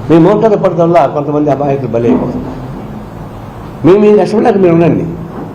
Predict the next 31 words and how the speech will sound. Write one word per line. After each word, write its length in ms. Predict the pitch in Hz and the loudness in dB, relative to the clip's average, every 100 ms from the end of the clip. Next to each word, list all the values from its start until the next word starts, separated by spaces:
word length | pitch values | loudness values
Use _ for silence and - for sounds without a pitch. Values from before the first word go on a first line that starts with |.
| - - - - - - - 135 | -12 -10 -10 -10 -12 -14 -2 2
ఎవరు 180 | 175 | 4
లక్ష్మణులకు 480 | 160 147 180 190 170 | 2 0 0 0 2
ఉంటే 360 | 156 143 139 131 | 0 0 0 -2
ఏం 240 | 143 123 110 | -2 -4 -6
సొంతంగా 300 | 117 139 131 | -6 -2 -2
మురిగిపోవు. 440 | 113 123 120 113 95 - - - - - - - | 0 0 -2 -6 -8 -10 -14 -14 -14 -14 -14 -8
అంటే 120 | - | -2
అట్లా 180 | 202 180 | 0 2
ఉండరు. 280 | 196 135 104 | 2 2 0
ఎందుకంటే 400 | 160 160 160 139 | 0 2 2 2
డబ్బులు 280 | 131 139 131 - - - | 2 2 0 -4 -10 -6
రావడానికి 520 | 107 123 147 156 131 123 | 0 2 4 2 2 0
డబ్బులు 200 | 123 131 | 0 0
దోచుకోవాలా, 720 | 117 120 - 110 107 113 - - - - 104 | 0 -2 -2 0 2 0 -4 -10 -12 -6 -2
డబ్బులు 220 | 110 104 | 0 -2
తినాలా, 580 | 107 117 113 107 107 - - - - | -2 0 2 2 -2 -6 -10 -12 -4
అన్యాయం 360 | 113 120 120 107 | 0 2 2 0
చేయాలా, 540 | 107 113 110 107 113 - - - | 2 2 2 0 -4 -8 -12 -2
ప్రత్యర్థుల 340 | 131 131 123 | 0 0 0
మీద 200 | 117 117 110 | 0 0 0
త-, 180 | 120 113 113 - - | 0 0 -4 -8 -4
అక్రమ 280 | 110 131 113 | 0 2 2
కేసులు 280 | 113 110 | 0 -2
పెట్టాలా 500 | 107 107 117 110 117 - - - - | -2 -2 0 0 -2 -6 -12 -14 -4
అనే 120 | - 160 | 2 2
దుర్బుద్ధి 480 | 156 185 214 226 | 4 2 2 2
వల్ల 460 | 175 160 143 120 135 - - - - 107 | 4 4 2 0 -4 -10 -16 -16 -10 0
రాజకీయ 400 | 123 160 165 175 | 2 2 2 2
వ్యవస్థ 260 | 170 165 | 2 0
బస్సు 300 | 151 - - | -2 -4 -4
పెడితే, 440 | 131 123 160 185 | -2 -2 0 -2